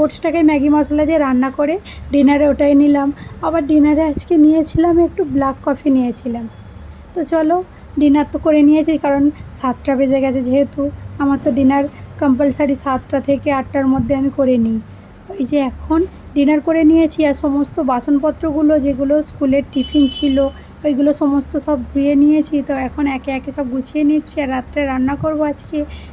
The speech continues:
ঢ্যাঁড়স দিয়ে আর একটু চিংড়ি মাছ দিয়ে রান্না করব আর ডাল করব, আর দেখি ডিম ভাজা করি কি না করি। তো এখন সমস্ত সব কিছু গুছিয়ে কমপ্লিট করে নিই। আচ্ছা, যাই হোক, অনেক তো গল্প, অনেক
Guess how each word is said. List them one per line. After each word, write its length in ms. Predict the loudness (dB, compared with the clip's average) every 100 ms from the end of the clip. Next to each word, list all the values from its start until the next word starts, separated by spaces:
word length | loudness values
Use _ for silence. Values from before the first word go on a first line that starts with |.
| -8
ঢ্যাঁড়স 360 | -4 -2 -2 -2 -2
দিয়ে 180 | -2 0 0
আর 80 | 0
একটু 140 | -4 -4
চিংড়ি 260 | 0 2 0
মাছ 160 | -2 -2
দিয়ে 120 | -2 0
রান্না 200 | 0 0
করব 240 | -2 -4 -4
আর 60 | -4 -4
ডাল 140 | -4 -4
করব, 220 | -4 -4 -6 -12 -16 -20 -12
আর 100 | -8 -8 -10 -18 -20 -8
দেখি 260 | -2 -2 0
ডিম 180 | 2 4 4
ভাজা 220 | 2 0 0
করি 160 | 0 0
কি 80 | 0 0
না 60 | -2
করি। 200 | -4 -2 -6 -10 -14 -16 -8
তো 80 | -2 0 -2
এখন 180 | -4 -2 -2 0
সমস্ত 300 | -2 -2 -4 -4
সব 120 | -6 -6
কিছু 200 | -10 -4 -4 -4 -18 -10 -4
গুছিয়ে 340 | -2 -2 -4 -4 0
কমপ্লিট 340 | 0 0 -6 -4
করে 180 | -2 0 0
নিই। 100 | -2 -8 -20 -10 -6
আচ্ছা, 220 | -4 0 0
যাই 180 | 2 0 0
হোক, 200 | 0 -2 -8 -20 -8
অনেক 260 | 0 2 2 -2
তো 80 | -4 -2
গল্প, 240 | -2 -2 -2 0
অনেক 200 | 0